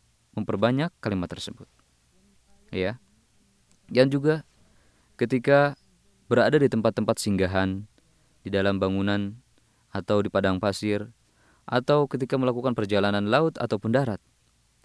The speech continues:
ataupun udara. Ya. Rasulullah sallallahu alaihi wasallam bersabda, "Man nazala manzilan," barang siapa singgah di suatu tempat, faqala, kemudian ia membaca,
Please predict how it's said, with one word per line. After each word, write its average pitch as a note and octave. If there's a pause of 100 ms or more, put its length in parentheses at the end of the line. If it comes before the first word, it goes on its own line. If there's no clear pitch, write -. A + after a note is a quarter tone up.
(180)
ataupun C#3
udara. D3 (600)
Ya. G2 (920)
Rasulullah A#2+
sallallahu A2+
alaihi G2+
wasallam A2
bersabda, A2+
"Man A2+
nazala A#2
manzilan," A#2 (320)
barang G2+
siapa A#2
singgah C3
di G#2
suatu G#2
tempat, B2+
faqala, G2 (480)
kemudian A2
ia G#2+
membaca, A2+